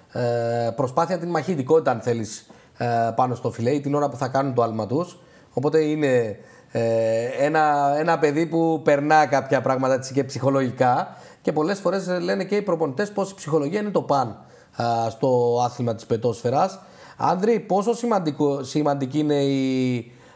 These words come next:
ε, επιστροφή σου, έτσι, ψυχολογικά στην ομάδα; Γιατί ο Απόλλωνας μπορεί να, α, μην ξεκίνησε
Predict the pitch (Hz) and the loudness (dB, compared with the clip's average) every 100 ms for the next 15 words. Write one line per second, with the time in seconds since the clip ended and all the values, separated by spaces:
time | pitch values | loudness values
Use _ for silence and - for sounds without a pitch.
0 | - 123 127 127 143 165 208 - 185 170 | -4 -2 0 2 2 2 2 0 4 4
1 | 202 190 180 - 190 147 147 170 170 160 | 2 2 0 0 -4 -4 2 4 4 4
2 | 165 156 156 147 135 131 139 185 - - | 2 2 2 2 2 4 2 0 -4 -18
3 | - - 135 135 185 160 202 202 196 156 | -20 0 0 4 2 4 0 2 0 2
4 | 160 170 190 190 185 180 - - - - | 0 2 2 4 2 0 -6 -20 -20 -18
5 | - 151 151 151 151 151 175 220 220 208 | -4 -2 0 2 2 0 0 0 -2 -2
6 | 190 165 208 220 220 220 220 233 | -2 0 0 0 0 2 2 2